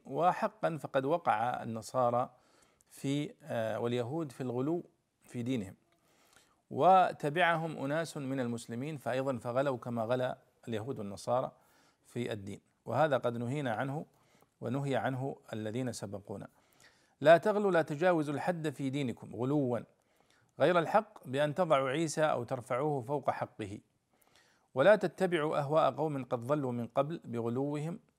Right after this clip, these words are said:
وهم أسلافهم"، أو الأمم التي سبقتهم يعني،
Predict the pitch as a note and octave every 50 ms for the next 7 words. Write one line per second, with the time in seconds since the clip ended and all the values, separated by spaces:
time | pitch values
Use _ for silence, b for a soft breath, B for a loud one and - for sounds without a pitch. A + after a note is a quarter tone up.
0 | _ - B2+ D3 E3+ D3+ - C3+ - D#3 D#3+ D3+ C#3 C3+ D#3+ B2+ A2+ G2+ - _
1 | _ _ _ _ _ _ _ _ _ _ _ _ _ - G3+ A#3 A3 G3+ G#3 G3+
2 | F3+ E3 D3 C#3 C3+ C#3 B2 C3+ A#2 - B2+ A#2 A#2 - - A#2+ - - - -
3 | - - -